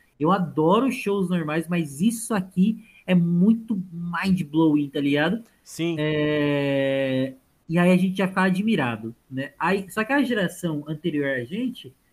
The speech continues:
Speaker 1: olhava e falava assim, oxe, menino, tá ficando doido, é?
Speaker 2: Vendo bonequinho,
Speaker 1: Que
Speaker 2: né?
Speaker 1: negócio é esse? É, bonequinho e tal.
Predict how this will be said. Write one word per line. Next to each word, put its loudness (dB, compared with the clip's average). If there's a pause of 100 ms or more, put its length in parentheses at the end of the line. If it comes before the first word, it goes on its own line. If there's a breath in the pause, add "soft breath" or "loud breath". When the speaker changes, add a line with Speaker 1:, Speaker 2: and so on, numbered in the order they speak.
(160)
Speaker 1:
olhava 2
e -4
falava -4
assim, -6
oxe, -8
menino, -6
tá -12
ficando -8
doido, 2
é? -2 (160)
Speaker 2:
Vendo -6
bonequinho, 4
Speaker 1:
Que 4
Speaker 2:
né? -2
Speaker 1:
negócio 0
é 2
esse? -2
É, 2
bonequinho 0
e -4
tal. -2